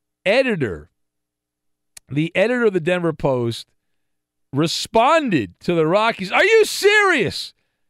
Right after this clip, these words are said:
This woman said, "I am appalled that you guys would rehash this as if we have not been through enough." This is what's known as playing the woe is me card.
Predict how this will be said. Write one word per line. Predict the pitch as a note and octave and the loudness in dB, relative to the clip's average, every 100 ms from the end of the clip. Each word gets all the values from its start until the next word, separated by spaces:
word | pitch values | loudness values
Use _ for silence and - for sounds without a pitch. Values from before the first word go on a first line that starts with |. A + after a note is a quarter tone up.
| _ _ | _ _
This | F#3 - | -6 -2
woman | B3 D#4 D4 | 0 0 0
said, | - C4+ C4 | -2 0 0
"I | - B3 C4+ | 0 2 2
am | C4 | 2
appalled | B3 B3+ - - C4+ F#4 G4 E4+ C#4 F#3 G#2+ E2 _ _ _ _ _ | 0 0 -6 4 6 8 8 8 6 4 -2 -8 _ _ _ _ _
that | G3+ A#3+ | 0 0
you | F#3+ B3+ F4+ | 2 4 4
guys | D4+ D4 C#4+ C#4 | 2 2 2 0
would | B3+ G#3 | 0 -2
rehash | F#3+ C#4 E4+ B3+ A#3+ C4+ C4 - | 0 0 2 2 4 2 0 -2
this | G#3+ A#3+ B3+ A3+ | -2 0 0 -2
as | - G#3 F3 | -2 -2 -2
if | C#4+ F4 D4 C#4+ | -2 -2 -2 -6
we | C4+ A#3+ | -4 0
have | G#3 F#3+ | 0 0
not | F#3 A#3 D4+ D#4+ D4+ D#3 - | -4 0 2 2 0 -12 -2
been | C#4+ E4+ E4 D4 | 0 0 -2 -8
through | - A#3+ D#4 E4 C#4+ | -4 0 2 0 0
enough." | B3 A#3 C#4 F#4+ G#4+ G4 - - _ _ _ _ _ _ _ _ _ _ E3 | -2 -2 4 6 6 4 0 -18 _ _ _ _ _ _ _ _ _ _ -4
This | G#3+ | -2
is | C4 | 0
what's | C4 A3 | 0 0
known | G#3 G3+ | -2 -2
as | F3+ | -2
playing | - F#3 F3 | -2 -4 -2
the | D#3+ D3 | -4 -2
woe | D3 G3 F#3+ | 0 2 2
is | C#3 | 0
me | D#3+ F3 | -4 -6
card. | D#3 D3+ A2+ D2+ | -4 -4 -4 -6